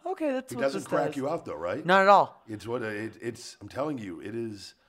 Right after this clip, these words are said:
Speaker 2: this is the formula I have used to stay big and lean for probably the last six years.
Speaker 1: It's
Speaker 2: And
Speaker 1: awesome.
Speaker 2: It's, this is through a lot of trial and error. I'm not a scientist or anything like that,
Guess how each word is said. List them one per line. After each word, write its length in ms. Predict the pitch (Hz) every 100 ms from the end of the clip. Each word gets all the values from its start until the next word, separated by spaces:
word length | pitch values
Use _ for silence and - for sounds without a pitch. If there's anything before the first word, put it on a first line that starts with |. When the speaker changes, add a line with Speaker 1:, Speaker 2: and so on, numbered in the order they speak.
| _ -
Speaker 2:
this 180 | 110 143
is 120 | -
the 80 | 135
formula 480 | 123 117 123 131 107
I 140 | 104
have 180 | 120 127
used 500 | 107 90 90 87 - _ _
to 100 | 101
stay 260 | - 107 95
big 260 | 90 101
and 140 | 120 104
lean 380 | 98 87 82 - _ _
for 120 | -
probably 460 | - 104 98 98 98
the 120 | 92
last 340 | 90 90 90 -
six 240 | 87 -
years. 380 | 85 73 - - _ _ -
Speaker 1:
It's 140 | -
Speaker 2:
And 80 | 131
Speaker 1:
awesome. 380 | 139 - 135 123
Speaker 2:
It's, 400 | 101 95 - - _ _ _ 104
this 160 | 104 113
is 120 | 90
through 220 | 110 95
a 20 |
lot 200 | 92 98
of 60 | 101
trial 400 | 101 98 110 120
and 100 | 117
error. 220 | 101 104
I'm 120 | 85
not 160 | 82 98
a 40 |
scientist 560 | - 90 92 92 104 92
or 40 |
anything 220 | 95 101 95
like 140 | 85
that, 240 | 85 85